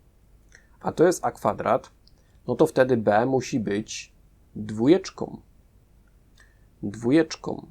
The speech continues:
czyli dwójeczka do kwadratu to jest czwóreczka.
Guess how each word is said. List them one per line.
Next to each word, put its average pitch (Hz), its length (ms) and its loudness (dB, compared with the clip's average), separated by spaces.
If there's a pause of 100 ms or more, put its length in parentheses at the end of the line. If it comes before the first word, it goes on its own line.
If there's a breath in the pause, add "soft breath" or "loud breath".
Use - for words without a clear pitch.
(120)
czyli 110 360 -4 (160)
dwójeczka 127 640 -2
do 113 120 0
kwadratu 101 580 -6
to - 140 -6
jest - 260 -8
czwóreczka. - 680 0